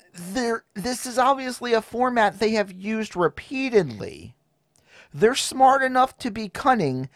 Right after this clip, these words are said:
and they're cunning enough to trick people to their doom,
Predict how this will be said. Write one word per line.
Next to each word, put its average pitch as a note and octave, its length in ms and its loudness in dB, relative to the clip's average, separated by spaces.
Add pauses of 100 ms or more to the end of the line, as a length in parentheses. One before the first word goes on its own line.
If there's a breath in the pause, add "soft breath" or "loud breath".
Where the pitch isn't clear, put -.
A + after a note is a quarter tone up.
(520 soft breath)
and G#3+ 160 2
they're A3+ 120 6
cunning C4+ 480 -4
enough G#3+ 240 0
to G#3+ 100 -12
trick A3+ 320 -6
people G#3 340 -2
to A3 200 -4
their G3+ 180 6
doom, D#3+ 540 0